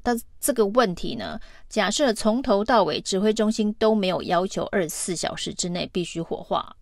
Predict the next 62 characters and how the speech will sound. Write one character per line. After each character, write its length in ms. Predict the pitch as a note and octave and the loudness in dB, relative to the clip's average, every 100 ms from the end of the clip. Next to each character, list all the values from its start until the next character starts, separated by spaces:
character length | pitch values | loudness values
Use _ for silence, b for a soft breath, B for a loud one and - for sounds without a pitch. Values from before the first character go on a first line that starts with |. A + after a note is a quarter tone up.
| - | 2
为 180 | B3 G3+ | 6 6
什 120 | - | 4
么 80 | C3 | -8
从 340 | - - F3 F#3+ | -6 -6 -6 -4
疫 140 | A#3+ | -2
情 220 | F#3+ E3+ | -2 -6
开 200 | E3+ G3 | -2 0
始 200 | F#3+ - | 0 -4
到 200 | A3+ E3+ | -4 -4
现 360 | D#3+ - G3+ D3+ | -4 0 0 0
在 240 | - F#3+ | -2 -2
哦， 100 | - - B B B B B B B | -4 -10 B B B B B B B
呃， 240 | - F#3 F3+ | -6 -4 0
两 240 | F#3 E3+ | 0 -2
千 340 | E3+ A#3+ A#3 A#3 | -2 0 2 4
多 160 | A#3 A3+ | 8 8
位 200 | A3+ F#3 | 8 4
不 140 | F3 | -2
幸 260 | F#3 A3+ F3+ | -4 -2 -2
罹 140 | E3+ | -2
难 240 | G3 D#3+ | -2 -4
者 180 | D3+ - - - | -6 -10 -12 -2
都 240 | G#3+ G#3 | 2 2
是， 360 | A3 - G3+ - B B B B - | 0 0 -2 -4 B B B B -6
呃， 120 | F#3 | 0
被 260 | - A#3+ G3+ | 6 6 8
要 200 | F#3+ G#3 | 4 2
求 240 | - - | -4 -8
在 140 | E3+ F#3 | -4 -2
二 140 | G3+ | -2
十 80 | E3 | -4
四 220 | - F#3+ | -4 -6
小 180 | D#3+ E3+ | -4 -6
时 220 | E3 - | -6 -10
之 160 | - E3 | -8 -6
内 160 | E3+ | -6
火 160 | - - | -8 -10
化？ 320 | - - - - | -8 -6 -4 0
而 120 | A#3 | 2
这 140 | F4 | 2
个 80 | B3+ | 0
议 180 | B3+ B3 | 0 -2
题 220 | - F3 | -2 -4
呢， 200 | F#3 F3 - | -4 -6 -8
也 180 | - G3+ | -4 -2
曾 240 | F#3 G#3+ A#3 | 0 2 2
经 220 | C#4+ C#4+ | 2 0
在 160 | D4 | 2
记 160 | A#3 A#3+ | 2 -2
者 160 | E3+ E3+ | -2 0
会 160 | G#3+ | 0
当 180 | G3 G3 | 0 -2
中 220 | G#3 F#3+ | -2 -2
有 100 | E3 | -4
人 160 | C#3+ F3 | -6 0
问 220 | A3+ E3+ | 0 0
过， 340 | F#3 D3 - - B B B B B | -4 -6 -6 -12 B B B B B
为 220 | C#4 D4+ A3 | 4 6 6
何 240 | G3 F3+ | 2 -2
指 180 | - E3 | -2 -4
挥 160 | G3 G#3 | -2 -2
当-， 200 | G#3 | -2